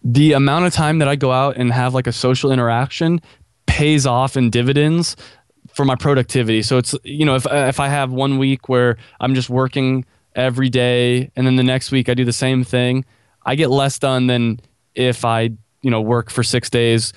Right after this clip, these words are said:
spend a Sunday just kind of, like, walking around with a buddy or doing something social.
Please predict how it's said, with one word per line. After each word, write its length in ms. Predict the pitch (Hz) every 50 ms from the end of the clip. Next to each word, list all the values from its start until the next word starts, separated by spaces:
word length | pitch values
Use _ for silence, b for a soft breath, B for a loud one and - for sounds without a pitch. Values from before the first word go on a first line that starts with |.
| B B B
spend 300 | - - - 147 139 135
a 40 | 131
Sunday 400 | - - 131 131 131 127 123 123
just 200 | 117 120 113 -
kind 200 | - 127 123 123
of, 100 | 117 110
like, 440 | 113 113 110 107 107 - _ - _ _ _ _ - _ _ _ _ _ _
walking 360 | - 117 120 120 - - 131 127
around 540 | 120 113 113 113 113 113 113 117 117 117
with 120 | 113 110 -
a 40 | 113
buddy 420 | 107 113 110 110 113 117 113 113
or 240 | 110 107 101 95 98 B B B B -
doing 240 | 147 147 151 147
something 400 | 131 - 143 123 120 - 127 120
social. 720 | 113 - 127 127 131 123 - - 117 110 107 107 107 110